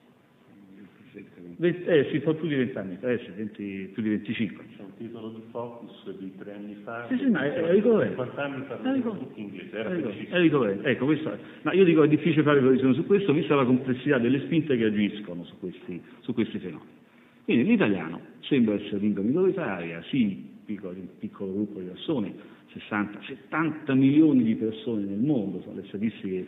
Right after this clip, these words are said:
Speaker 1: degli inglesi del duemila, dicono che siamo allo stesso livello del vietnamita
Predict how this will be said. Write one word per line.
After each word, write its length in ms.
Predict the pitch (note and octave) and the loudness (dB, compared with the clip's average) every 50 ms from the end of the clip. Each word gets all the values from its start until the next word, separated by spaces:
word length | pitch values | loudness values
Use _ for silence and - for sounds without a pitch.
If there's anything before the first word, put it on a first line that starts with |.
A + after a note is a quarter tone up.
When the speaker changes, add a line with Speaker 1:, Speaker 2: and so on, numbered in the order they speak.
| - - G2 | -10 -12 -8
Speaker 1:
degli 240 | G2 F#2+ F#2+ F#2 F#2 | -8 -8 -6 -6 -4
inglesi 640 | F#2+ G2+ G2+ G2+ A#2 A#2+ A2+ A2 G2+ - - F#2 | -4 -2 0 2 4 4 4 4 2 0 -4 -8
del 160 | F2 F#2 F#2 F#2 | -8 -8 -8 -6
duemila, 720 | F#2 A2+ A2 G2+ G2+ G#2+ A2 G#2 F2 - - - - - - - - _ | -4 -2 -2 0 0 0 -2 -2 -4 -8 -12 -18 -20 -20 -20 -20 -20 _
dicono 280 | - G#2+ G2+ G#2+ G#2+ G2 | -4 -2 0 0 0 -2
che 140 | F#2 F#2 - | -2 -6 -8
siamo 360 | - F2 F#2 G2+ G2+ F#2+ - - | -10 -8 -6 -6 -6 -6 -8 -12
allo 200 | F#2+ F2+ F#2 F#2 | -12 -14 -14 -14
stesso 320 | - - F#2+ - - A2 | -10 -10 -10 -8 -8 -10
livello 240 | G2 F#2 F#2 F#2+ F#2 | -8 -6 -6 -6 -6
del 120 | F2+ F#2 | -6 -8
vietnamita 800 | F2+ F#2 A2 G#2+ - A2+ A2 G#2+ G#2 G2+ F#2+ G2 G2 G2 F#2+ G2 | -4 -4 -4 -4 -2 -2 0 2 2 0 0 -2 -4 -6 -8 -8